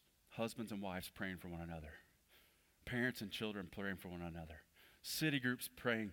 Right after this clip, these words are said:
for city groups. Friends praying for friends. And we're starting every day doing this. We would move the needle. What if? But we don't just stop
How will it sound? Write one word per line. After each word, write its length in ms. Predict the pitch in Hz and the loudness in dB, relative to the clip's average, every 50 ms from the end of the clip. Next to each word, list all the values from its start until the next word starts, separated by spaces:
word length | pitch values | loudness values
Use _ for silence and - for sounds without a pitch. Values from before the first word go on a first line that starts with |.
| - - | -4 -6
for 120 | - 117 | -6 -2
city 260 | - - - 120 107 | -2 2 2 2 2
groups. 220 | 104 104 95 - - | 0 -2 -2 -2 -2
Friends 500 | - - 151 160 160 165 170 170 143 - - - - | 0 4 6 8 8 8 8 6 4 0 -8 -12 -6
praying 420 | - - 147 139 135 135 135 127 117 | 4 6 6 8 8 6 4 2 2
for 200 | - - 123 110 | 2 0 0 2
friends. 380 | - - 131 127 123 117 101 | 2 4 4 6 6 4 4
And 100 | 113 113 | 2 2
we're 100 | 113 120 | 4 2
starting 380 | - - - 160 151 135 131 131 - - | 2 8 10 10 10 10 6 2 6 8
every 360 | 143 151 143 151 160 151 139 | 8 8 8 6 6 6 8
day 240 | 147 143 139 135 131 | 8 8 8 6 6
doing 340 | 117 135 139 135 131 131 120 | 4 4 6 6 6 6 4
this. 240 | 113 110 - - 127 | 4 2 0 -2 0
We 160 | 123 127 131 | 2 4 4
would 200 | 127 123 123 113 | 4 4 2 2
move 240 | 110 110 110 98 - | 2 0 0 0 -2
the 80 | 104 | -2
needle. 280 | 95 98 90 85 85 - - - _ _ _ _ _ _ _ _ _ _ _ _ _ _ _ _ _ _ _ _ _ _ - - - - _ _ _ _ _ _ _ _ _ _ | -2 0 -2 -2 -4 -10 -14 -20 _ _ _ _ _ _ _ _ _ _ _ _ _ _ _ _ _ _ _ _ _ _ -20 -20 -20 -20 _ _ _ _ _ _ _ _ _ _
What 180 | - 107 113 107 | -6 -4 -2 -2
if? 380 | 98 98 - - - - - - _ _ _ _ _ _ _ _ _ _ - - - - _ _ _ _ _ _ _ _ _ _ _ _ _ _ - - - - - - - - - - - - _ _ _ - - - - - - - - - _ _ - - _ _ _ _ _ _ _ _ _ _ _ _ _ _ _ _ _ _ _ _ - _ - _ _ _ _ _ _ _ - | -4 -4 -6 -10 -12 -14 -14 -18 _ _ _ _ _ _ _ _ _ _ -20 -20 -20 -20 _ _ _ _ _ _ _ _ _ _ _ _ _ _ -20 -20 -20 -20 -20 -20 -20 -20 -20 -20 -20 -20 _ _ _ -20 -20 -20 -20 -20 -20 -20 -20 -20 _ _ -20 -20 _ _ _ _ _ _ _ _ _ _ _ _ _ _ _ _ _ _ _ _ -20 _ -20 _ _ _ _ _ _ _ -8
But 80 | 120 | -2
we 80 | 113 123 | -2 0
don't 160 | 127 131 - | 0 0 -2
just 260 | - 107 101 - - | -2 -2 0 2 0
stop 320 | - - 117 107 110 - | 2 2 2 2 2 0